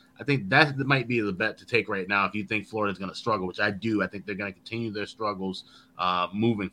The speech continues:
forward, and I think this will be kind of the stretch that maybe puts them on the outside, uh, looking inward. I don't know about this particular game because the Islanders have been a team that I've just really struggled to get a feel with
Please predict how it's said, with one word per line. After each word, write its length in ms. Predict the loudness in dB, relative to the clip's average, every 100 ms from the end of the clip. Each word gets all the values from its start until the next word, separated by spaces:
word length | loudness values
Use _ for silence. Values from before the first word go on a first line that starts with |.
| -2
forward, 440 | 2 4 2 0 -10 _ -4
and 100 | 0
I 80 | 2
think 220 | 0 0
this 180 | 0 2
will 80 | 0
be 120 | 2
kind 240 | 4 4
of 40 | 2
the 60 |
stretch 320 | -2 -2 -2 -4
that 160 | -6
maybe 300 | -2 0 -2
puts 280 | -2 -4 -2
them 200 | -4 -2
on 140 | -2
the 120 | 2 6
outside, 640 | 6 4 2 2 2 0 -10 -20 -20 -8
uh, 380 | -2 0 0 0
looking 400 | 0 0 0 0
inward. 380 | 2 2 -2 -6 _ _ 2
I 40 |
don't 100 | 6
know 80 | 6
about 260 | 8 6 6
this 160 | 0
particular 440 | 0 -2 -2 0 2
game 300 | 4 4 2
because 220 | -2 -2
the 60 | 4
Islanders 380 | 4 4 0
have 100 | -4
been 120 | -6 -6
a 60 |
team 240 | -4 -2 2
that 100 | 2
I've 140 | 2
just 140 | -2 -4
really 340 | 0 0 0
struggled 340 | -2 -4 -4
to 60 | -4
get 120 | -8
a 40 | -8
feel 260 | -4 -2
with 180 | -2